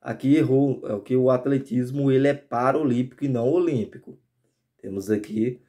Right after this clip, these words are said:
dois atletas com a perna amputada. Temos aqui escrito na parte superior, onde tá a moeda. Você vê que é paralímpico e aqui teve um erro no momento da gravação. Voleibol e futebol.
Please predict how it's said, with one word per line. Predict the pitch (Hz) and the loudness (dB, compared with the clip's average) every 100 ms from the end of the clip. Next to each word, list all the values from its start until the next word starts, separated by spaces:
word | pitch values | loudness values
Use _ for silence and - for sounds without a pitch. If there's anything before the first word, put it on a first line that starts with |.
| _ _ | _ _
dois | 104 104 104 | -4 -2 2
atletas | 123 127 113 113 123 143 - | 2 2 0 0 0 -8 -8
com | 123 | -6
a | 135 | -6
perna | 139 117 113 131 131 | -6 -6 -4 -4 -6
amputada. | 107 104 143 147 135 110 104 | -10 -8 -6 -6 -2 -2 -2
Temos | 101 110 113 110 | -4 -4 -4 -2
aqui | 120 123 | -2 -2
escrito | 113 - 110 113 | -4 -4 -4 -2
na | 110 | -4
parte | 107 107 | -2 -4
superior, | - 113 120 147 139 | -6 -4 0 2 2
onde | 160 113 | 0 -4
tá | 107 110 | -8 -6
a | |
moeda. | 107 151 127 160 190 - _ _ _ _ | -2 2 4 4 0 -10 _ _ _ _
Você | _ 117 | _ -6
vê | 104 107 | -2 -2
que | 107 | -2
é | 110 | -4
paralímpico | 104 117 156 131 143 - | 0 2 4 2 -2 -4
e | 147 | -4
aqui | 139 | -2
teve | 135 139 131 | -2 -4 -4
um | 147 120 | -4 0
erro | 123 135 | 0 0
no | 131 | -2
momento | 131 131 107 110 117 | -2 -2 -2 -4 -4
da | 117 | -6
gravação. | 110 98 98 127 - 131 104 _ _ _ _ _ _ | -4 -4 -2 -4 -2 -6 -6 _ _ _ _ _ _
Voleibol | 147 180 165 190 | 4 6 6 2
e | |
futebol. | 185 185 - 160 143 107 - | 2 -8 -2 2 2 0 -8